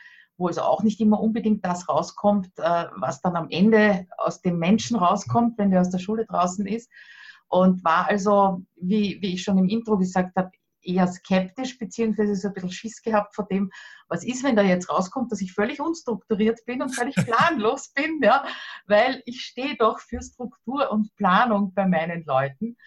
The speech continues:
Speaker 1: äh,
Speaker 2: Ja.
Speaker 1: und war durchaus, äh, durchaus angenehm, bis auf einen Punkt, auf den gehen wir dann schon noch ein,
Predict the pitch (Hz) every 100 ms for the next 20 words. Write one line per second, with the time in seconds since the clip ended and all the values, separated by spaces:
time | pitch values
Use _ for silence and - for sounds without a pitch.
0 | _ _ _ - 180 - - - _ 165
1 | 175 180 226 233 170 185 185 - - 170
2 | 175 - 202 190 175 170 - _ _ _
3 | 143 196 220 196 190 185 190 190 180 147
4 | 165 180 190 196 185 185 180 175 180 170
5 | 175 156 156 165 165 160 139 151